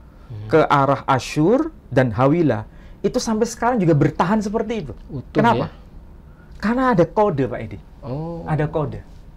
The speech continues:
Speaker 2: Dalam tradisi Yahudi sebenarnya,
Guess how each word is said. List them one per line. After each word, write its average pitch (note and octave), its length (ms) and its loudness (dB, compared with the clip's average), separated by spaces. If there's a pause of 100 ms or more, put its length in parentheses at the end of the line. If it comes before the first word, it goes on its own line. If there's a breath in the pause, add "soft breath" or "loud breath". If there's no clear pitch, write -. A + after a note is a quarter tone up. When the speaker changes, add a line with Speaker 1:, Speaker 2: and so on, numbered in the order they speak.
(920)
Speaker 2:
Dalam F3+ 640 2
tradisi D#3 400 2
Yahudi D3 320 0
sebenarnya, A2+ 560 -4